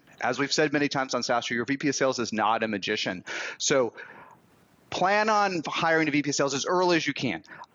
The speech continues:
Ideally, your V P of sales will hire reps three through three hundred for you, but not the first two. Don't be ready to close that V P of sales till you have t-, the beginnings of a repeatable process. Okay, number three, um, and this is such an important tip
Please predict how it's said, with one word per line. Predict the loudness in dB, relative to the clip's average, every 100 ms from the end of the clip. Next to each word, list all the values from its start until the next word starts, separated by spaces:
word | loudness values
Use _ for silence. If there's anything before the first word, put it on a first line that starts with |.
| 0
Ideally, | 0 2 2 4
your | 2
V | 2 2
P | 0
of |
sales | 2 0 0
will | 2 2
hire | 2 2 4 2
reps | 2 0 -2
three | -2 -2 0 0
through | 0 -4
three | -4 -4
hundred | -2 -2 -2
for | -2 -2
you, | -2
but | -4 -4
not | -2 2 2 2
the | -2
first | -2 -4 -4
two. | -6 -2
Don't | -2 0
be | 0
ready | 2 2
to | 0
close | -2 0 0 2
that | 0 0
V | -2
P | -4
of | -2
sales | 0 0
till | -2 -2
you | 0
have | 0 0 0 -6 -12 -12 -12
t-, | -14 -8 -4
the |
beginnings | -2 -2 2 2 4 4 2 -2
of | -4 -2
a | -2
repeatable | -2 -4 -4 -4
process. | -6 -6 -6 -6 -6 -8 -14 -14 -14 -18 -10
Okay, | -2 0
number | 2 0
three, | 0 0 0 -2 -2
um, | 0 2 0 -4 -10 -14 -16 -8
and | -4 0
this | 0 -2
is | -2
such | -2 0 0 0
an | -2
important | -4 -2 0 0 -4 -4
tip | 0 0 -2